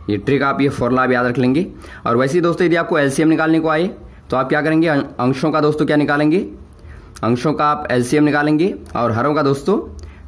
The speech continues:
एचसीएफ़ यहाँ पर निकालेंगे हरों का। तो ये दोनों formula आप दोस्तों यहाँ पर याद रख लेंगे,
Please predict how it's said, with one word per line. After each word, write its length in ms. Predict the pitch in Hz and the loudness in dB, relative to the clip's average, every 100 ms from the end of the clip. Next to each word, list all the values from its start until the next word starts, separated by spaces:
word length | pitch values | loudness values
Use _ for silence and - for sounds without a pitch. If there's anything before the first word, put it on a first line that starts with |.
| - 131 | -6 -2
एचसीएफ़ 460 | 147 - 151 151 | -2 0 0 2
यहाँ 120 | 139 123 | 0 0
पर 220 | 190 302 - - | -2 -6 -12 -4
निकालेंगे 460 | 110 104 120 123 143 | -2 0 0 0 0
हरों 240 | 131 104 92 | 0 0 0
का। 140 | 85 78 - - - - - - | -4 -6 -12 -20 -20 -20 -10 -2
तो 60 | |
ये 60 | 127 | 0
दोनों 240 | 110 143 156 | 2 2 0
formula 280 | 151 147 | 0 0
आप 100 | 147 | 2
दोस्तों 220 | 135 139 143 | 0 0 -2
यहाँ 120 | 135 | 0
पर 80 | 123 | 0
याद 180 | 120 | 0
रख 120 | 123 135 | 0 0
लेंगे, 300 | 131 156 | 0 0